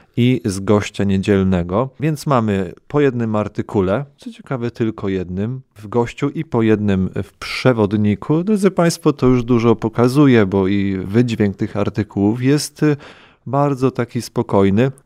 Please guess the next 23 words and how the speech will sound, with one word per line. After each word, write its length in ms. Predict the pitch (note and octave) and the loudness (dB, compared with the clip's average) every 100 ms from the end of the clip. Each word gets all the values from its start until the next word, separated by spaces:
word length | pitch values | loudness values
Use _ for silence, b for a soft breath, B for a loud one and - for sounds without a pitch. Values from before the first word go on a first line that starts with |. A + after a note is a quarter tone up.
| - | -4
Nie 200 | B2 C3 A2 | 2 2 2
ma 200 | A#2 - - | 0 -2 -6
nad 340 | A2+ G#2+ - - - | -4 -4 -6 -16 -10
czym 380 | - B2+ C#3+ C#3 B | 0 2 2 -2 B
tak 460 | - G#2 G2+ G#2 A2+ | -4 -4 -4 -6 -2
długo 360 | G#2 C3 A#2 G#2+ | 4 4 4 0
się 160 | - | 0
zastanawiać 840 | G#2 A2 - G2 A#2 C#3+ B2 A2 - | -2 -2 -2 0 2 2 0 -2 -4
i 100 | G#2 | 2
wielce 380 | A#2+ A#2 - | 2 2 -2
sprawy 580 | G2+ - G#2+ G#2+ G2+ G2 | -4 -4 -2 0 0 -2
roztrząsać. 1200 | - A2 G#2+ - - - F#2+ F2+ - - - - - | -2 -2 -4 -8 -8 -2 -2 -2 -6 -12 -14 -12 -6
Więc, 440 | A#2+ A2+ - - | -6 -6 -8 -2
y, 240 | G#2+ G2+ G2 B B B - | 0 0 -2 B B B -4
odsyłamy 920 | B2+ - - D#3 C#3 B2 A2+ G#2 G2 | -4 -4 -2 2 4 2 2 -2 -2
do 340 | G2 A2+ G2+ F#2+ | 0 0 0 -4
artykułów 720 | G2+ G2+ G2 - G2 F#2 F#2+ | -8 -6 -8 -4 -4 -4 -4
Błogosławcie 1080 | A2+ A2+ G#2 G#2 - C#3+ C3 - - G#2+ G2 | -4 -2 -2 -4 -2 -2 -2 -6 -2 -2 0
oraz 420 | A2+ A2 G#2 - B B B | 0 0 0 -4 B B B
Ta 160 | - D#3 | -4 -2
droga 320 | C3+ C3 A#2 | 0 0 0
jest 200 | A2+ A2 | 0 0
zamknięta. 720 | A2 G#2+ G2+ A2 G2 F#2 E2+ | 0 -2 -2 -2 -2 -4 -10